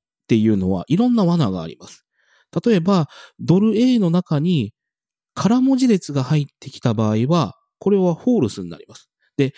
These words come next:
それはそれでいい場合もありますし、そうじゃない場合もあると。で、一番の罠がですね、ゼロという文字が入ってきた場合というのは、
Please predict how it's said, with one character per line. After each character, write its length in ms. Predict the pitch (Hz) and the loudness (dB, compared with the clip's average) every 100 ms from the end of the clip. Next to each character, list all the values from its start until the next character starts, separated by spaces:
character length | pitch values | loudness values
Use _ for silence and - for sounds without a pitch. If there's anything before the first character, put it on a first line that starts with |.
| - | -16
そ 120 | - 220 | -6 0
れ 80 | |
は 140 | 254 220 | 0 0
そ 160 | - 233 | -2 -2
れ 120 | 277 | 0
で 120 | 269 | -2
い 260 | - 294 294 | -2 0 0
い 40 | |
場 200 | 156 120 | 2 2
合 60 | 113 | 0
も 120 | 98 | 0
あ 40 | |
り 80 | 98 | -2
ま 140 | 98 98 | -2 -6
す 60 | |
し、 240 | - - 98 | -8 -8 -8
そ 200 | - 175 | -4 -2
う 60 | |
じ 60 | 110 | 0
ゃ 80 | 95 | -2
な 140 | 113 | -2
い 100 | 104 | -2
場 180 | 92 87 | -4 -6
合 120 | 87 | -8
も 180 | 113 - | -12 -14
あ 40 | |
る 100 | - | -20
と。 100 | _ _ _ _ _ _ _ _ | _ _ _ _ _ _ _ _
で、 80 | - | -4
一 240 | 147 170 | -2 -2
番 180 | 339 403 | 0 0
の 120 | 214 | 0
罠 220 | 104 208 147 | 0 0 0
が 100 | 87 | -4
で 100 | 95 | -10
す 100 | 98 | -12
ね、 160 | 85 _ _ _ _ _ 127 | -14 _ _ _ _ _ -2
ゼ 180 | 180 | 0
ロ 160 | 277 269 | 2 0
と 160 | 196 147 | 2 2
い 100 | 120 101 | 4 2
う 80 | |
文 180 | 95 175 | 2 2
字 140 | 247 165 | 2 0
が 120 | 95 | -2
入 140 | 101 | -2
っ 40 | 90 | -6
て 120 | - | -12
き 80 | - | -16
た 80 | |
場 120 | 76 73 | -14 -14
合 40 | - _ _ _ _ _ _ _ _ | -18 _ _ _ _ _ _ _ _
と 120 | - 110 | 0 2
い 80 | |
う 60 | 107 | 2
の 100 | 90 | 0
は、 300 | 113 98 82 | -2 -2 -6